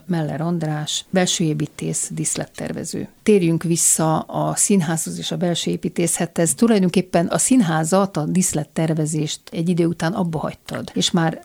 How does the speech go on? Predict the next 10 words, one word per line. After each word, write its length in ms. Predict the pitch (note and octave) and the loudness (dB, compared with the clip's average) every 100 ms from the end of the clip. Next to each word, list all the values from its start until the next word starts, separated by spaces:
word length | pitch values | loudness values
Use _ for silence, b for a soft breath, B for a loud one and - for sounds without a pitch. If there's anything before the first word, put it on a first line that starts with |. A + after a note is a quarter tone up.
| - | 0
nem 240 | E3+ D#3 | 2 2
csinálod, 600 | D#3 D#3+ D#3 E3 F#3+ G#3 | 0 -2 -2 2 2 2
hanem 260 | - D#3+ E3 D#4 | 2 2 2 2
belső 320 | E3+ - E3+ | 0 2 0
építészettel 680 | D#3+ E3 E3 - E3 E3+ | 0 0 0 -2 -2 -2
foglalkozol. 600 | E3 F#3 F#3 F#3+ F3+ E3+ E3+ | -2 0 0 0 2 2 2
Nem 220 | D#3 D#3+ | 2 0
hiányzik 480 | D#3 G3 G3+ G#3 - | 2 2 2 0 -2
a 60 | |
színház? 720 | G3+ - E3 - G#3 G#3+ - | -4 -2 -4 -6 -8 -8 -6